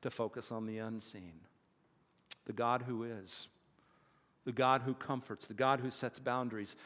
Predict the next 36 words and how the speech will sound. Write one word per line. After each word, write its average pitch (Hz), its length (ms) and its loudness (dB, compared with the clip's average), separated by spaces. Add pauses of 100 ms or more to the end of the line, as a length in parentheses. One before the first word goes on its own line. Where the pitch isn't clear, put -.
(160)
the 139 80 0
God 170 300 2
who 190 100 4
will 135 100 6
deliver 127 460 2
us 117 120 0
from 123 220 -2
this 107 220 -2
all 123 440 -4 (180)
one 101 260 -8
day 98 320 -6 (1040)
when 120 120 -4
we 117 120 -2
appear 139 280 -2
before 117 360 -4
Him. 139 260 -8 (1160)
That's 165 280 4
our 165 140 6
hope. 147 380 4
In 120 100 0
fact, 160 480 2 (360)
when 135 120 2
we 165 140 4
look 226 200 4
at 170 120 0
this 165 200 -2
world, 131 520 4 (1160)
it's - 140 0
very 185 300 8
much - 640 2 (640)
kind 156 160 8
of 147 80 4
like 147 160 8
the 135 80 2
woman 135 360 2
who, 120 240 -2